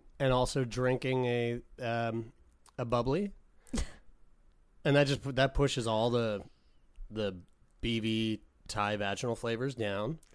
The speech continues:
Speaker 2: Ugh.
Speaker 1: And then
Speaker 2: This is making me feel so nauseated.
Speaker 1: Well, babe, there's nothing wrong with B V or Thai people. I don't know what's wrong with you.
Speaker 2: <laughs>
Speaker 1: Um,
Speaker 2: I got a Dorito stuck in my vagina?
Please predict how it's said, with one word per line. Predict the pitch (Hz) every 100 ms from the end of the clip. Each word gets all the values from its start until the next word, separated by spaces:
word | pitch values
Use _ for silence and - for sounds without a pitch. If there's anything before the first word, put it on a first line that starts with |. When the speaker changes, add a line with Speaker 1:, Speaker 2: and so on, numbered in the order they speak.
| -
Speaker 2:
Ugh. | 127 160 196 160 135 135 101 -
Speaker 1:
And | 120
then | 117 113 113 110 104 -
Speaker 2:
This | 202
is | 208
making | 202 196 185
me |
feel | 185 107
so | 185 175
nauseated. | 175 160 175 - - 170 185 - - - - _
Speaker 1:
Well, | 127
babe, | 131 131 151 - _ - - - - - - _ - - _ - _
there's | 123 107
nothing | 123 131
wrong | 123 117
with | 110
B | - 110
V | 104 104
or | - 110
Thai | - 104
people. | 98 98 98
I | 95
don't | 107
know | 104
what's | 101 -
wrong | 98 101
with | 101
you. | 98 95 202
Speaker 2:
<laughs> | 226
Speaker 1:
Um, | 131 120 120 117 113 - - - - - - - - - - - - - - -
Speaker 2:
I | -
got | 247 247 277
a | 302
Dorito | 240 226 214 220 262
stuck | 269 - 208 208
in | 233
my | 220 214
vagina? | 196 190 185 180 202